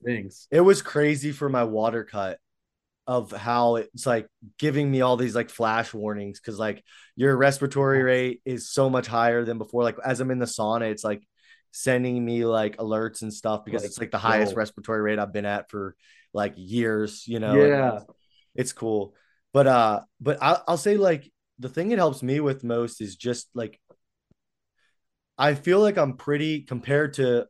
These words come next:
Speaker 2: uh, like, the average person, I'm pretty, um, I'm pretty disciplined.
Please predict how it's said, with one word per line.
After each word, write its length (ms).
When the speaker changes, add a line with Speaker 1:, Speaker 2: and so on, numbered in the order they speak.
Speaker 2:
uh, 160
like, 280
the 220
average 460
person, 280
I'm 140
pretty, 440
um, 480
I'm 140
pretty 300
disciplined. 720